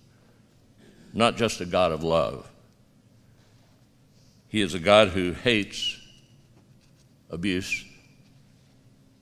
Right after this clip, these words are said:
He is a God who hates evil in all of its forms.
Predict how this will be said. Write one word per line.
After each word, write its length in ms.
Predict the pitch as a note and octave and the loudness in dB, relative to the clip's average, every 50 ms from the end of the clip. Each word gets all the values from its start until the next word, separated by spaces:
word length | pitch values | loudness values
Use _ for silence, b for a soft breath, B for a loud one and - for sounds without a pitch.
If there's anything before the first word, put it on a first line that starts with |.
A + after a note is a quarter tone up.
| _ _ | _ _
He 100 | - A2 | -4 -2
is 100 | G#2 F2+ | -2 0
a 60 | G2+ F#2+ | -2 2
God 300 | F#2 A2 A2+ A#2+ A#2 G2+ | 6 8 8 8 8 6
who 200 | G#2+ G2+ G2 F#2 | 2 0 0 2
hates 340 | G2+ G#2+ G#2+ G2+ - - | 2 2 2 2 0 -2
evil 360 | G#2 A2 A2+ F#2 F2+ F#2 F2+ F2 | -2 0 0 0 0 -2 -2 0
in 80 | E2 | 2
all 180 | F2+ G#2 A#2 G#2+ | 2 4 4 2
of 80 | D#2+ | 0
its 140 | D#2+ C#2+ - | -2 -6 -8
forms. 480 | - - D#2 D2+ D2+ D#2 F2 F#2 F#2+ | -6 -4 -2 -2 0 -2 -2 -4 -6